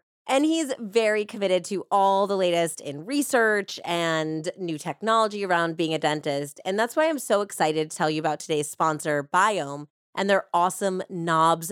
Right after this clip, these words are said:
toothpaste tablets. This is a totally new take on toothpaste and dentist dad approved.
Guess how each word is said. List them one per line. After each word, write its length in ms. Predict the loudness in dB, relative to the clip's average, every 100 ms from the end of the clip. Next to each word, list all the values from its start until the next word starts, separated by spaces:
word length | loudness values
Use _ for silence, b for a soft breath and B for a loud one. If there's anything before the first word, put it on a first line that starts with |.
| -10
toothpaste 480 | -6 -6 -2 -4 -2
tablets. 640 | -4 -4 -6 -8 -10 -14 _ _ _ 2
This 300 | 4 4 0
is 180 | -2 -2
a 80 |
totally 760 | -6 -10 0 2 2 0 0 -2
new 320 | -2 -2 0 -2
take 420 | 0 0 0 _
on 340 | -2 0 0 -4
toothpaste 720 | -4 -4 -2 -2 -2 -4 -8
and 680 | -4 0 0 0 -2 -2 -4 -6 -2
dentist 400 | 2 4 2 -2
dad 180 | -4 -4
approved. 520 | -8 -10 -12 -18 -20